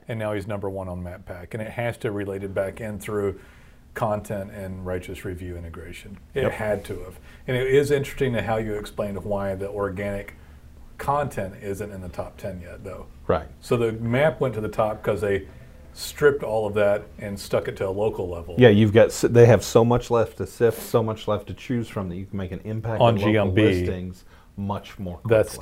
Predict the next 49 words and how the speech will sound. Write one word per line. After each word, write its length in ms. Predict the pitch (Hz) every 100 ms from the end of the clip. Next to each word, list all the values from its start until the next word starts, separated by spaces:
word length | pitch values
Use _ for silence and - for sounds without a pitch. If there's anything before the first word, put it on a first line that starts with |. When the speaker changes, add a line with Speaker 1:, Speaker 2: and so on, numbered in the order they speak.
| 101
Speaker 1:
stinking 220 | 95 92
fascinating. 680 | 101 90 85 95 87 87 92
Speaker 2:
Yeah. 60 |
Speaker 1:
And 180 | 113 117
then 100 | 123
they 140 | 120 117
went 200 | 117 117
on, 300 | 120 123 117
and 220 | 110 110
the, 280 | 107 104 113
the 120 | 110
organic, 540 | 113 117 110 139 117 104
by 140 | 110
the 100 | 104
way, 180 | 101 104
guys, 340 | 101 92 90
will 360 | 110 113 120 107
move 380 | 104 113 120 110
through 220 | - 113
the 100 | 98
ranking 440 | 92 104 104 107 90
eventually. 560 | 90 101 104 - 85 - - - - 107
But 340 | 101 98 -
if 140 | 104
they're 280 | - 98 98 202
judging 320 | 208 208 202
that 120 | 202 95
on 120 | 92
national, 360 | 95 92 - 92
there's 160 | 92
a 40 | 92
lot 400 | 87 98 95 98
more 140 | 92
content 400 | 90 98 95 92
about 220 | 90 87 90
water 280 | 92 90 92
heaters 320 | 92 90 - - - - -
and 120 | 98
Speaker 2:
Right. 120 | 82
Speaker 1:
even 120 | 98
water 260 | 95 95 92
heaters 340 | 101 92 90
in 220 | 101 95
this 220 | 92 87 -
city 380 | - 107 95
of 100 | 87
a 40 | 85
quarter 280 | - 87 82
million. 380 | 85 82 92